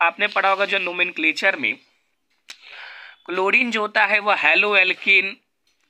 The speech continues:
फैमिली से बिलोंग करता है, haloalkane। इसके लिए जनरल फॉर्मूला होता है सी एन एच टू एन प्लस वन सी एल, जहाँ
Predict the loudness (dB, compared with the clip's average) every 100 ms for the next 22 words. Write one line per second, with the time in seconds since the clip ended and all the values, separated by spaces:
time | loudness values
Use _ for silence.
0 | _ -4 0 0 -2 -4 -4 -4 -4 -4
1 | -8 -14 -10 -4 0 0 0 -2 -4 -12
2 | -18 -20 -20 _ _ _ _ _ -20 _
3 | _ -10 -6 -4 0 0 -2 -4 -4 -2
4 | -4 -2 0 0 0 0 -2 -8 -20 -20
5 | -16 -8 -2 -2 -2 -4 -6 -6 -4 -4
6 | -4 _ _ _ -20 _ _ -2 -2 -4
7 | -2 -2 -4 -10 -8 -8 -4 -2 0